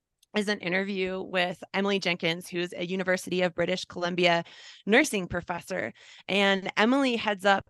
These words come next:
these massive interview projects where her team will interview just hundreds of young people, um, in urban, rural, and suburban environments in Canada, um, with the mission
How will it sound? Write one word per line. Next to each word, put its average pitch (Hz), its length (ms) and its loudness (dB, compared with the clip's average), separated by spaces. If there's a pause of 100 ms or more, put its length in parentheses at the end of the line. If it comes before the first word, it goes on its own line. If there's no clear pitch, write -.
(100)
these 196 220 -2
massive 196 840 0
interview 190 460 0
projects - 640 -4
where 185 160 -2
her 202 180 -2
team 196 320 -6
will 190 120 0
interview 180 380 -2
just 175 160 -6
hundreds 208 640 -4
of 180 140 -4
young 170 220 -4
people, 175 500 -4 (340)
um, 165 380 -2
in 165 340 -4
urban, 180 520 2
rural, 175 580 2
and 165 400 -2
suburban 175 500 -2
environments 170 800 0
in 180 180 -4
Canada, 165 540 2 (400)
um, 156 540 -2 (380)
with 233 300 4
the 254 100 2
mission 214 600 -2